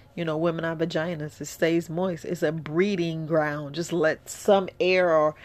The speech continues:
something get in there. You know, it's just in there running around, eh, just enjoying itself like a little hotbed.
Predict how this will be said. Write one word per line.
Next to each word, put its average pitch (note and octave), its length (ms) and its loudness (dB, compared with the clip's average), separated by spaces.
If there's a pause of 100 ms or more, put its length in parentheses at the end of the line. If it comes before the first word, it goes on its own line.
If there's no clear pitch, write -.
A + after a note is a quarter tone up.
(160)
something F3+ 560 2
get F#3 160 6
in F3+ 160 0
there. F#3 240 0
You F#3 140 0
know, F3 180 0
it's G3 140 2
just F3+ 180 -2
in F#3+ 60 0
there F3 180 2
running F3+ 280 0
around, F3+ 560 0 (580)
eh, - 200 -4
just E3 260 -2
enjoying F3 540 2
itself F#3 360 0
like F3 200 2
a E3 60 2
little F3 360 4
hotbed. E3 760 -2